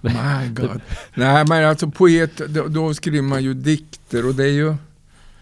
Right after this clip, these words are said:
Speaker 1: författare mer en neutral titel, va? Man liksom ska deklarera eller man ska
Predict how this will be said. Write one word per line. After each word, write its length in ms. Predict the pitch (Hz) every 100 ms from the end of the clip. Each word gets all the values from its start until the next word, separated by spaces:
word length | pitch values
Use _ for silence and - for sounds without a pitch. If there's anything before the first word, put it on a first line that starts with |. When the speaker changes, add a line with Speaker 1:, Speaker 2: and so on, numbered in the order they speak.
| _ _ _ _ _ - - - -
Speaker 1:
författare 680 | - 165 151 175 143 - 151
mer 220 | 160 156
en 160 | 135 135
neutral 640 | 139 139 - 151 160 165
titel, 540 | 151 131 90 - - 82
va? 160 | 87
Man 280 | 90 101 98
liksom 300 | 92 - -
ska 180 | - 95
deklarera 880 | 101 92 - 98 95 90 85 76 71
eller 140 | 69
man 220 | 69 80 85
ska 160 | -